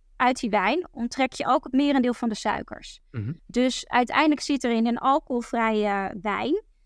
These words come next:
Speaker 1: ongeveer tachtig procent minder kilocalorieën dan in een wijn met alcohol. En dat is er ook eentje die, waar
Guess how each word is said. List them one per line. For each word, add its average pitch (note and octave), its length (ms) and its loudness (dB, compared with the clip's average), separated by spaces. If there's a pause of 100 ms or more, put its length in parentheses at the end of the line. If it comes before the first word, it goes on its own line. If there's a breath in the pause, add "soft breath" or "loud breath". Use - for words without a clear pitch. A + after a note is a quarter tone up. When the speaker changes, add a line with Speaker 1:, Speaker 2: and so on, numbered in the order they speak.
(560)
Speaker 1:
ongeveer B3+ 480 -2
tachtig - 360 0
procent B3+ 420 0
minder D#4+ 540 4
kilocalorieën C4+ 880 2
dan A#3 180 0
in A3+ 140 0
een A3+ 80 0
wijn A3 300 2
met A#3 240 0
alcohol. - 300 -8
En B3+ 220 6
dat C#4 200 6
is - 180 -2
er C4 100 4
ook C4 240 2
eentje A#3 400 0
die, A#3 260 -2
waar A3+ 220 0